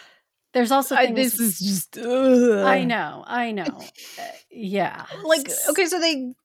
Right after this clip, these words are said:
Speaker 2: they retrieve it back out
Speaker 1: Mm-hmm.
Speaker 2: and div-, divvy it out amongst everyone. What the hell do you do with your share?
Speaker 1: You go and work it into the ground.
Speaker 2: So you bury it.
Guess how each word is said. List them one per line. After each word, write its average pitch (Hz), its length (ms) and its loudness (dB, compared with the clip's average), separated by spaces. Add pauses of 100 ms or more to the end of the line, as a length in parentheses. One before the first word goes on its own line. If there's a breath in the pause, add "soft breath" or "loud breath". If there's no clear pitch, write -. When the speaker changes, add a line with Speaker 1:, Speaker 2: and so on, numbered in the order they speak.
(120)
Speaker 2:
they 294 160 -2 (680)
retrieve 349 680 0
it 214 120 0 (100)
back 339 280 0 (260)
out - 220 -4 (380)
Speaker 1:
Mm-hmm. 285 440 -4
Speaker 2:
and 277 240 0 (600)
div-, 277 280 -2 (260)
divvy 320 420 0
it 320 120 4
out 302 360 -2 (300)
amongst 269 840 0 (200)
everyone. 226 680 -2 (240 soft breath)
What 285 120 -2
the 359 120 2
hell 359 220 6
do 359 80 -2
you 330 160 -4
do 359 180 0
with 370 160 -2
your 285 160 -2
share? 381 640 2 (720)
Speaker 1:
You 254 180 0
go 233 340 4
and 220 220 -2
work 214 200 -2
it 220 80 -6
into 220 180 -2
the 214 80 -4
ground. 202 540 0 (1160)
Speaker 2:
So - 120 -10
you 247 120 -6
bury 214 440 2
it. - 100 -14